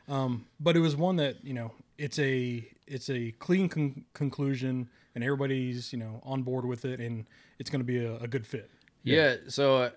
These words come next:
Speaker 2: uh, I was telling my wife this earlier today. Um, before Brandon had mentioned it, you and I had gone back and forth over, you know,
Speaker 1: Yeah.
Speaker 2: how we were gonna, how we were gonna do this, and
Speaker 1: Yeah, because I, I've known for, what, a month now, I guess.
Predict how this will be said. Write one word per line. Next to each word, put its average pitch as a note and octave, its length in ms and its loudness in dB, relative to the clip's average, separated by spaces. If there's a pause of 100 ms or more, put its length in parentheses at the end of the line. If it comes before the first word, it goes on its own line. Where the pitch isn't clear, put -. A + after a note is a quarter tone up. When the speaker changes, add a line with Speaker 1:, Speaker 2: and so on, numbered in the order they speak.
Speaker 2:
uh, A#2 360 4
I - 20 2
was A#2+ 180 2
telling D#3+ 200 2
my A2 100 4
wife A#2+ 300 4
this - 480 0 (240)
earlier A#2+ 320 4
today. G#2+ 560 0 (320)
Um, F#2+ 460 -2 (760)
before C#3 400 4
Brandon A#2 340 2
had G2 140 -8
mentioned A2+ 380 0
it, F#2+ 300 0 (480)
you A#2+ 180 -2
and A2+ 100 0
I A2+ 120 2
had G#2 200 -2
gone A2 260 0
back G#2 180 2
and G2+ 100 -10
forth G#2 280 -2
over, G2+ 480 -2
you - 80 -6
know, B2 60 0
Speaker 1:
Yeah. A2 60 0
Speaker 2:
how G#2+ 120 4
we G#2 120 0
were G#2 100 -2
gonna, G2 240 -4 (220)
how A2+ 120 -4
we G2+ 100 0
were G2 80 -2
gonna F#2 160 -2
do A#2+ 160 0
this, A#2 340 2
and G2+ 180 -4 (180)
Speaker 1:
Yeah, B2 140 -4
because D#3 180 0
I, A#3 180 2
I've G#3+ 160 2
known C#3 280 4
for, A#2+ 540 -2 (600)
what, G#2+ 180 -12 (220)
a A2+ 40 -10
month C3 340 -2
now, D3 340 0
I D3 80 -4
guess. - 520 -6